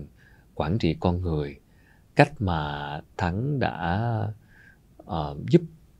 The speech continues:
tăng trưởng một doanh nghiệp từ con số không lên đến những thành quả của ngày hôm nay. Ờ, mình hy vọng đó là những cái thông tin quý giá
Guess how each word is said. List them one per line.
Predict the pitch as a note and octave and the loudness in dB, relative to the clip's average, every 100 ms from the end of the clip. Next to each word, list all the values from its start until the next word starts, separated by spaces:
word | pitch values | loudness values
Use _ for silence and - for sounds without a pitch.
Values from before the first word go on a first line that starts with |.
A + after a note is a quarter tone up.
| - - | -20 0
tăng | - A2 G2+ | 2 2 4
trưởng | G2 E2 G#2 D#3+ - - | 4 4 0 -2 -10 -4
một | - E2+ | 0 2
doanh | F#2+ F#2 | 2 2
nghiệp | E2 - - - - | 0 -2 -16 -20 -2
từ | F#2+ | 0
con | F2 F2+ | 2 0
số | F2+ | 0
không | F#2+ G#2+ F2+ E2 - - - - | 2 2 2 -2 -10 -20 -12 4
lên | G#2+ F#2 | 6 8
đến | F#2 F#2 B2+ | 6 4 2
những | G2 E2+ G#2+ | 0 0 -2
thành | - D#2 | -4 -4
quả | E2 D2+ | -2 -2
của | - G#2 | 0 0
ngày | E2 | 0
hôm | E2 | 0
nay. | F2 E2 - - - - - - - - | 0 -2 -4 -20 -20 -20 -20 -20 -20 -8
Ờ, | E2+ D2+ D2 D2+ - | -4 -4 -4 -8 -8
mình | D#2 D#2 | -6 2
hy | G2+ | 6
vọng | F#2+ E2 E2+ - - | 6 6 -4 -6 0
đó | F#2 A#2+ | 2 2
là | |
những | G2 E2+ F2+ C3 B2+ | 2 2 2 0 -2
cái | G#2+ G2+ | -2 0
thông | G#2 F#2+ | 0 4
tin | G2 F2+ F2 F#2+ - - - | 4 4 -2 -6 -16 -2 8
quý | A#2+ | 8
giá | B2 G2+ G#2+ | 10 6 6